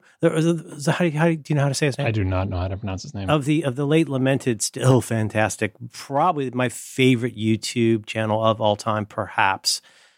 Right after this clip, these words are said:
Speaker 1: Every Frame a Painting. I, I still rewatch so many of those videos. It's interesting when he, when he talks about, you know, physical com-, my fav-, my favorite episode, of course, is, my two favorites are Fincher and the C G you didn't realize was there,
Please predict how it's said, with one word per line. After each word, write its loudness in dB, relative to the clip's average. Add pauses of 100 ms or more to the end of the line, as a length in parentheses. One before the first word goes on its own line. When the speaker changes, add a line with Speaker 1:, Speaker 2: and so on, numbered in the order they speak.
(160)
Speaker 1:
Every 2
Frame 2
a -4
Painting. -6
I, 0
I 2
still 0
rewatch 0
so -2
many 0
of 0
those -2
videos. -4 (580)
It's 0
interesting 2
when 4
he, -4
when 0
he 4
talks -2
about, 0 (160)
you 0
know, 0
physical -2
com-, -4
my 4
fav-, 0
my -2
favorite 4
episode, -4
of -16
course, -4
is, -2 (240)
my 2
two 0
favorites 0
are 0
Fincher 0 (540)
and 2
the -2
C 4
G 0
you 2
didn't 0
realize 2
was -6
there, 2